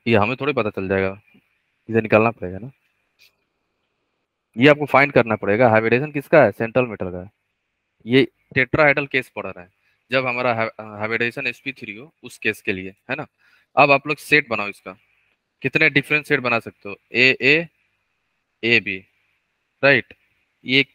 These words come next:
एक set होगा, क्या different set बन सकता है? और बनाओ,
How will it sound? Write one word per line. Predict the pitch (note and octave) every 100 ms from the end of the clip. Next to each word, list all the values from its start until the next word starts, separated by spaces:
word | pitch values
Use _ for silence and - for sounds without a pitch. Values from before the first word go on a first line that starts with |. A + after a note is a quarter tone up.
| -
एक | B2 -
set | C#3 B2+
होगा, | B2+ C3 C#3+ _ -
क्या | B2
different | A#2 B2 C#3+ C#3
set | C#3+
बन | C3+ C#3
सकता | C3 C#3+
है? | C#3
और | D3+ A2+
बनाओ, | A2+ G#2